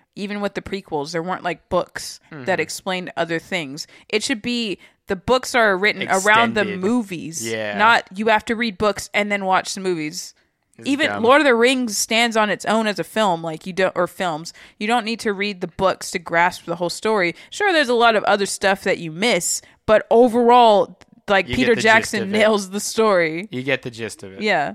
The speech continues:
Speaker 2: uh, which is the, uh, important part.
Speaker 1: I, I just love, there's one person in particular that keeps arguing us about
Speaker 2: Yeah.
Speaker 1: this, and he's just like, I don't know why he's so set on convincing the world that this movie's, like, amazing.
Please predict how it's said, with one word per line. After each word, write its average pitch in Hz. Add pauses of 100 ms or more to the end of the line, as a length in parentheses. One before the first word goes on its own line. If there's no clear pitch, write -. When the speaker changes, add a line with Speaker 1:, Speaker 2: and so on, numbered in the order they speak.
Speaker 2:
uh, 120
which 120
is 110
the, 113
uh, 98
important 104
part. 101 (180)
Speaker 1:
I, 202
I 208
just 226
love, 214
there's 190
one 202
person 202
in 180
particular 170
that 147
keeps 156
arguing 147
us - (120)
about 156
Speaker 2:
Yeah. -
Speaker 1:
this, 156
and 165
he's 160
just 151
like, 151 (500)
I 180
don't 185
know 180
why 175
he's 180
so 170
set 160
on 151
convincing 156
the 156
world 151
that 147
this -
movie's, 147
like, 147
amazing. 147